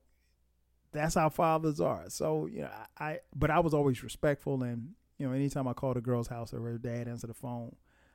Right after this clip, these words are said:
uh, I would be like, "Hello, may I speak to Linda?"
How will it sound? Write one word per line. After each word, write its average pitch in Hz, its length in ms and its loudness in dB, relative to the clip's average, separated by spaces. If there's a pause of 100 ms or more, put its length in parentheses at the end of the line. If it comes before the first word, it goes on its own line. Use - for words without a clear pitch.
(200)
uh, 123 300 -4
I - 60 -10
would 120 160 -6
be 120 100 -2
like, 113 260 -8 (140)
"Hello, 127 320 -2
may 117 120 -6
I 117 40 -6
speak - 300 -8
to 117 280 -2 (280)
Linda?" 113 540 -2